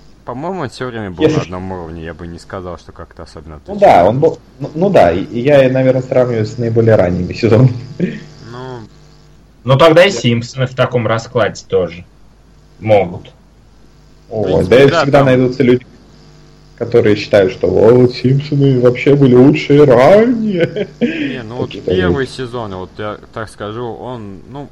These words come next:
Speaker 1: слез с неба не хватал. То есть он так постоянно становился лучше, вот к четвёртому сезону вот набрал уже такой, знаешь, полновесную силу. То есть я сейчас на шестом сезоне сижу, и,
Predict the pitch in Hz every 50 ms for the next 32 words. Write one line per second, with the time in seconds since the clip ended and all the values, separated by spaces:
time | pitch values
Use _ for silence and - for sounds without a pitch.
0 | - - - - - 135 135 123 113 104 110 110 113 110 90 92 95 90 85 -
1 | - 98 95 - - - 90 80 76 78 - 98 101 - 120 117 110 104 87 -
2 | - 123 - - 135 135 139 147 151 147 135 117 98 - - - 107 113 123 143
3 | 160 175 - - 110 92 98 113 117 110 - - 104 92 95 92 - - - -
4 | - - - - 131 151 175 - - - 107 92 - - 101 95 107 127 127 107
5 | 92 90 - - 101 98 92 107 107 104 101 98 98 101 92 - 95 90 - 90
6 | 82 87 98 101 95 80 - - - 104 104 104 107 104 104 101 90 85 - -
7 | 87 80 76 78 78 - - - - 92 85 78 73 - 92 87 - - 117 135
8 | 135 - - - 123 117 - 110 98 - 113 104 - - 113 107 98 - - 104
9 | 95 87 90 87 85 82 - - 92 90 82 78 73 73 71 69